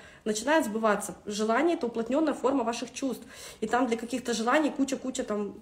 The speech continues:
пазлов не хватало. Вы их проживаете, проживаете, и к-, и на-, ваши желания вокруг начинают щёлкаться,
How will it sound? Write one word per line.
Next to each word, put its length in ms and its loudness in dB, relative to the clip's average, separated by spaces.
пазлов 360 2
не 80 -2
хватало. 560 -4
Вы 140 -2
их 80 -4
проживаете, 480 0
проживаете, 600 -2
и 60 2
к-, 160 -4
и 320 4
на-, 240 4
ваши 300 2
желания 340 4
вокруг 320 -2
начинают 440 -4
щёлкаться, 580 -6